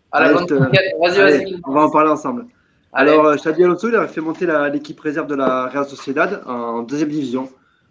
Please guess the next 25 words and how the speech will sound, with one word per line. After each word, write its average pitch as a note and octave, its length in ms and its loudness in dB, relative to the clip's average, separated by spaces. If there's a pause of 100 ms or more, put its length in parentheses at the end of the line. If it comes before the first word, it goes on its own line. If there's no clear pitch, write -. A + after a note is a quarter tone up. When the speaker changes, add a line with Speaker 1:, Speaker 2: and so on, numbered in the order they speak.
(200)
Speaker 2:
Donc A#2+ 160 -6
voilà, C3+ 160 2
c'est C#3 140 -2
historique. C#3 480 0
Euh, B2+ 300 0
ça B2 120 -10
veut B2 60 -6
dire D#3 120 -2
que C#3 100 -2
maintenant, C3+ 540 2
euh, B2+ 40 2
l'équipe C3 260 0
première D3 360 2
est C3+ 140 -2
en A#2 640 -4
Liga C#3 480 0 (420)
et C#3 80 4
l'équipe, D3 360 0
euh, C3+ 400 4
B D#3+ 320 4
en A#2+ 920 -4
Liga D3+ 300 0
dos. D3 140 0 (440)
Donc B2 280 -8 (160)
c'est, A2 420 -12